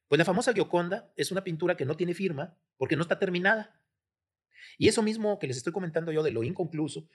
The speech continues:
lo opinaba Leonardo da Vinci. Leonardo da Vinci decía eso, que, que, que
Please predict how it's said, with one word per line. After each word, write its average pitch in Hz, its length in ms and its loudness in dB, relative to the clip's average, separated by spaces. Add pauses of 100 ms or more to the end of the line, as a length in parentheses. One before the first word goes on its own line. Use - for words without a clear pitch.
(100)
lo 131 140 6
opinaba 131 380 2
Leonardo 120 360 -2
da 135 60 2
Vinci. 247 300 -6 (720)
Leonardo 123 260 4
da 185 60 4
Vinci 175 200 -2
decía 147 240 -2
eso, 226 180 -6
que, - 140 -8
que, 104 160 -8
que - 380 -8